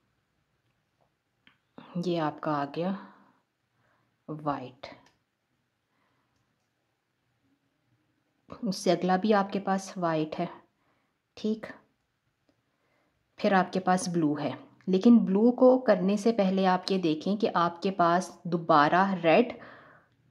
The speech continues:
कितने स्टिचेस के बाद आ रहा है। हमारे पास रेड दोबारा आएगा फाइव स्टिचेस के बाद, इसलिए आपने इस रेड को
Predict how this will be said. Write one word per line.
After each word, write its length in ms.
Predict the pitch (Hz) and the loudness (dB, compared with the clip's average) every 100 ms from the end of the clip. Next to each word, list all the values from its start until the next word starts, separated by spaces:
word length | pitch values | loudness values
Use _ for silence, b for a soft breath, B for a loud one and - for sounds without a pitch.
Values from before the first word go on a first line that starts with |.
| _ | _
कितने 320 | 247 247 240 | 2 6 6
स्टिचेस 380 | 247 202 180 165 | 6 2 -4 -6
के 100 | - | -6
बाद 300 | 160 151 135 | -6 -6 -6
आ 100 | 135 | -8
रहा 140 | 120 - | -10 -12
है। 60 | |
हमारे 320 | - 170 165 175 | -8 -2 -2 0
पास 260 | 185 185 | 0 0
रेड 280 | 185 175 185 | 2 0 0
दोबारा 420 | 180 175 165 160 175 | -2 0 2 4 2
आएगा 300 | 156 151 208 | 2 2 -2
फाइव 460 | 208 - 165 160 190 | -2 4 6 6 0
स्टिचेस 420 | - 160 151 - | -2 -4 -6 -6
के 120 | 139 | -8
बाद, 300 | 135 135 - - - | -4 -6 -8 -14 -6
इसलिए 400 | 185 - 196 214 | -6 -4 -2 0
आपने 320 | 185 170 180 | 0 0 -4
इस 320 | 190 208 - - B B B B B B | -2 -2 -4 -14 B B B B B B
रेड 400 | 160 165 175 175 | 2 4 4 2
को 180 | - 226 | 6 6